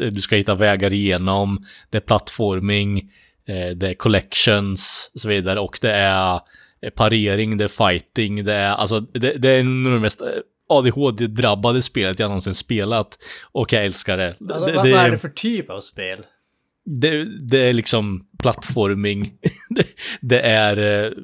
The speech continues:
Speaker 1: eh, action. Det är, eh, alltså, fart.
Speaker 2: Ja.
Speaker 1: Det är, alltså, det är svårt att beskriva, Granis. Det är, det måste upplevas på något sätt. Och, och har du tid efter och är liksom sugen på att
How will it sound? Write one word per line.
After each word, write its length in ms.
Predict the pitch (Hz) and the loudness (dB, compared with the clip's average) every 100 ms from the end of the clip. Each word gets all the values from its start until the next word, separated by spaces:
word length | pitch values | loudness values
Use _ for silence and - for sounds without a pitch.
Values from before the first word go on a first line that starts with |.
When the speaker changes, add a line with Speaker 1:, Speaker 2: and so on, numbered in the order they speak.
| - - _ - 135 117 | -18 -20 _ -8 -6 -2
Speaker 1:
eh, 220 | 107 110 | -2 0
action. 640 | 117 101 - - 104 104 98 _ _ _ - | 0 0 0 2 2 0 -6 _ _ _ -4
Det 220 | 113 113 | 0 2
är, 640 | 110 104 104 101 101 98 | 4 4 4 2 0 0
eh, 60 | 95 - - | -2 -6 -6
alltså, 400 | 110 107 101 - - - | -4 -2 -2 -4 -12 -14
fart. 760 | - 110 95 82 - - - _ | 0 2 2 0 -4 -4 -4 _
Speaker 2:
Ja. 240 | 123 131 - - _ _ _ - 165 _ 139 | -14 -12 -14 -20 _ _ _ -20 -20 _ 0
Speaker 1:
Det 240 | 123 113 | 2 4
är, 400 | 110 104 104 104 | 4 2 2 2
alltså, 280 | 107 104 120 | 0 -2 0
det 80 | 120 | 0
är 40 | |
svårt 220 | - 147 | 0 -2
att 60 | 120 | 0
beskriva, 500 | 104 - 113 101 110 | -2 0 2 4 2
Granis. 340 | 98 80 80 | 2 0 -4
Det 120 | - 104 | -2 2
är, 300 | 101 98 95 - - - - - - | 2 2 -2 -10 -18 -18 -8 -8 -2
det 180 | 120 123 | 2 4
måste 280 | 127 - | 2 2
upplevas 640 | 120 - - 110 92 107 - | -2 -2 -2 0 2 0 0
på 120 | - | -4
något 180 | 85 - | -6 -4
sätt. 240 | 98 - | -4 -2
Och, 380 | 123 117 113 - | -2 0 0 -4
och 80 | 123 | 0
har 200 | 131 117 | 2 4
du 120 | 117 | 2
tid 280 | - 123 117 | 2 2 2
efter 340 | 104 - 143 | -2 0 0
och 180 | 117 110 | 2 2
är 140 | 107 | 0
liksom 360 | 104 98 98 92 | -2 -4 -4 -4
sugen 440 | - 107 92 95 | 0 2 2 -2
på 100 | 98 | -4
att 140 | 107 | -8